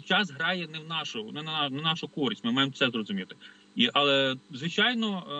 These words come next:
е, Євросоюз, е, говорить про те, що він також це розуміє, до речі. І Західний світ, і всі, хто нам допомагає, вони це розуміють. І тому їхня риторика, слава Богу, для України,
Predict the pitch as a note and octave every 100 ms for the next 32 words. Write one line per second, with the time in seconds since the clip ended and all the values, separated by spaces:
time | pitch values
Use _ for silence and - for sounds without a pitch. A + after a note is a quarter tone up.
0 | D3 C#3+ D3+ F3 F#3+ F3+ A3 G#3+ - D3+
1 | C#3 D#3+ E3+ D#3 C#3 G3+ A3 - D#3 D3
2 | - - - F#3+ F#3+ F#3+ G3+ D#3+ D3+ D3+
3 | D3+ A2+ A#2 G2+ G2+ G2 - - A#2+ C#3
4 | E3+ D3+ C3+ - A3 D#3 C3 - D3 D3+
5 | C3+ B2 B2 D#3+ C#3+ C3 D3+ C#3 B2+ C#3
6 | A2 - - - B2+ D3+ F#3 C#4+ C#4 _
7 | - F#3+ D#3 C3+ F#3+ C4 A#3 C#3+ - D3+
8 | C#3 B2 A#2+ D3 B2+ G#2+ G#2+ G#2 A2 G#2
9 | F#3+ C4